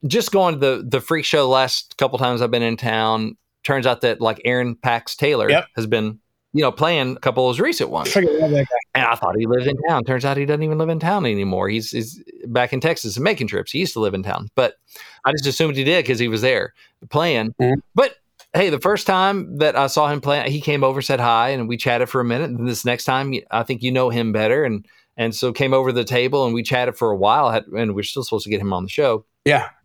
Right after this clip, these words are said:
Speaker 1: Um, and had just had a good chat, got to know him better. Some other people at the table that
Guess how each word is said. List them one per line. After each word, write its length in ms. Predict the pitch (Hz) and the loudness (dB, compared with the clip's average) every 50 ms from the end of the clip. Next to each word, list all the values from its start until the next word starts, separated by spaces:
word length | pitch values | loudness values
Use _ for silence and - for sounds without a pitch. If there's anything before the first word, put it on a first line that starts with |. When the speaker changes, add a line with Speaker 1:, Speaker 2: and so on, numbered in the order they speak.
| _ _ _ - 131 | _ _ _ -2 0
Speaker 1:
Um, 220 | 127 113 110 104 - - - - - _ - | 0 0 -2 -6 -8 -14 -20 -20 -12 _ -2
and 120 | 156 160 | 0 2
had 160 | 160 165 156 | 2 2 0
just 120 | 160 160 - | 0 0 0
had 120 | 160 135 | 2 2
a 40 | 131 | 0
good 220 | 113 120 156 147 151 | 0 0 0 0 0
chat, 300 | - 156 147 147 135 135 | 0 2 2 2 2 0
got 160 | 143 135 - | 0 0 0
to 80 | - 135 | 0 0
know 220 | 135 139 139 135 | 2 2 2 2
him 200 | 131 135 131 131 120 | 2 0 0 2 2
better. 260 | 127 127 160 185 170 | 2 2 2 0 -2
Some 160 | - 156 156 | 0 0 0
other 160 | 156 156 170 | 2 0 0
people 280 | 160 170 160 143 135 127 | -2 -2 0 2 2 0
at 80 | 113 | 0
the 80 | - 110 | -2 -2
table 440 | - 117 107 104 92 95 90 - - _ _ _ _ _ _ _ _ | 0 0 0 0 0 -2 -4 -6 -8 _ _ _ _ _ _ _ _
that 240 | 117 117 95 - | 0 0 0 -4